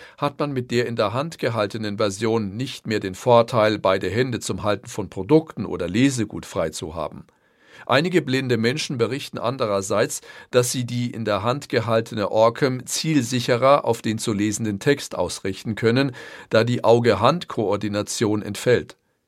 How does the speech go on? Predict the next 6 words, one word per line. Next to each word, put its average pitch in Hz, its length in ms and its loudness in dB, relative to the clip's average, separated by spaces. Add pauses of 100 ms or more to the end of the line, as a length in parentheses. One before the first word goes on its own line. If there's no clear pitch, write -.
(580)
Sehbehinderte 165 920 4
profitieren 151 720 -2
von 123 240 -2
Lichtzeigern 123 800 0
und 113 220 -6
Rahmen, 104 460 2